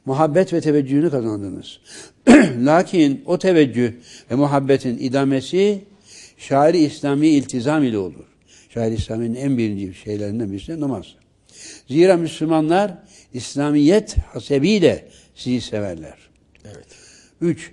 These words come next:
Speaker 1: bu alemde Evliyaullah hükmünde olan gazi ve şüheda, şehitlere kumandanlık ettiniz. Kur'an'ın evamir katiyesine imtisal etmekle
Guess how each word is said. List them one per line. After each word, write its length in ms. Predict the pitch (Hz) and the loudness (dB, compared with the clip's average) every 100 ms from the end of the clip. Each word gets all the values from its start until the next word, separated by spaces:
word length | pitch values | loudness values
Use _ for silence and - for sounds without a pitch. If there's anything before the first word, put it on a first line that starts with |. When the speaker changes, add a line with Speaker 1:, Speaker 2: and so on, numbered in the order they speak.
| _ | _
Speaker 1:
bu 120 | 135 196 | 2 4
alemde 480 | 196 180 175 156 | 6 4 2 2
Evliyaullah 840 | 156 156 160 165 156 156 175 190 - | 4 4 6 6 6 4 2 0 -2
hükmünde 420 | 151 139 143 131 | -4 0 0 2
olan 380 | 120 131 165 170 - - _ | 2 2 -2 -6 -18 -20 _
gazi 400 | 135 147 139 185 | 0 0 0 0
ve 100 | 156 | 0
şüheda, 600 | 151 139 139 135 127 113 - - | 0 -2 0 0 -2 -6 -14 -20
şehitlere 800 | - 131 131 131 131 156 185 180 _ _ | -4 -2 0 0 0 0 -2 -8 _ _
kumandanlık 600 | 131 143 135 139 170 156 | -6 -2 -2 -2 -4 -4
ettiniz. 520 | 117 107 92 - - _ _ _ _ | -8 -10 -16 -16 -20 _ _ _ _
Kur'an'ın 480 | - 156 170 196 156 - | -4 -2 0 -2 -4 -4
evamir 440 | 147 147 185 185 | -2 0 0 0
katiyesine 560 | 151 143 139 131 - 131 | -2 -4 -2 -2 -4 -8
imtisal 460 | 131 131 147 143 | -8 -8 -6 -2
etmekle 600 | 139 131 190 190 123 87 | -2 -2 -4 -2 -6 -8